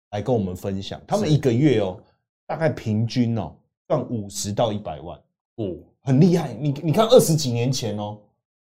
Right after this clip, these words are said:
Speaker 1: 他就有这个实力哦。
Speaker 2: 是。
Speaker 1: 然后他就像刚才黑龙探长你讲的，他说：“啊，股票这么多，每天几百档股，不要说几千、一两千档，就几百档股票在那边挑，哪有办法挑？”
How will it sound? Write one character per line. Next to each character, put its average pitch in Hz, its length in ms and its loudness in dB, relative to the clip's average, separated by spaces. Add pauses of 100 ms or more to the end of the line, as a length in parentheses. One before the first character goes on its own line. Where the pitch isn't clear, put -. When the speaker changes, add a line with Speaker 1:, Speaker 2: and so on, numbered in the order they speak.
(100)
Speaker 1:
他 202 100 2
就 202 240 8
有 131 80 8
这 170 140 0
个 151 80 4
实 120 320 -2
力 131 180 0
哦。 104 180 -4
Speaker 2:
是。 - 100 -20 (840)
Speaker 1:
然 139 100 2
后 208 220 6
他 185 120 2
就 180 120 2
像 156 360 0
刚 160 160 0
才 110 380 -2
黑 139 100 -12
龙 131 140 -2
探 131 160 -2
长 101 160 -2
你 104 100 -2
讲 87 280 -4
的， 78 120 -14 (460)
他 147 80 -4
说 170 340 0 (100)
：“啊， 165 120 -4 (220)
股 107 140 -20 (100)
票 131 100 -6
这 127 100 -4
么 117 120 0
多， 104 340 -6 (100)
每 101 200 -2
天 139 360 0
几 113 200 -6
百 110 180 2
档 110 240 -2
股， 90 240 -4 (180)
不 143 60 2
要 147 100 10
说 151 200 2
几 147 320 -8
千、 127 280 0
一 160 80 -4
两 110 220 -4
千 127 160 -2
档， 104 160 -4
就 147 80 -2
几 127 180 -4
百 123 160 2
档 123 160 -2
股 104 80 -8
票 113 120 -8
在 120 100 -4
那 117 40 -4
边 117 120 -6
挑， 110 240 -4 (220)
哪 139 140 2
有 120 40 4
办 135 180 4
法 92 120 -4
挑？” 101 300 -4